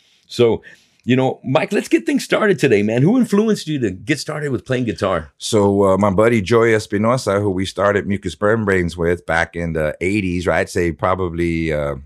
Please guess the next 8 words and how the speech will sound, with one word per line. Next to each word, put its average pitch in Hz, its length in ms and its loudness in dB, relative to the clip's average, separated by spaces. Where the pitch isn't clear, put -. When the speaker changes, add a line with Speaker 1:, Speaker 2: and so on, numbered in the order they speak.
Speaker 2:
mid 95 320 2
eighties, 113 640 0
right? 117 240 -2
Eighty-five, 104 380 -4
eighty-six-ish. 107 720 -6
Speaker 1:
Yeah. 135 280 0
Speaker 2:
And, 92 260 0
uh, 85 260 2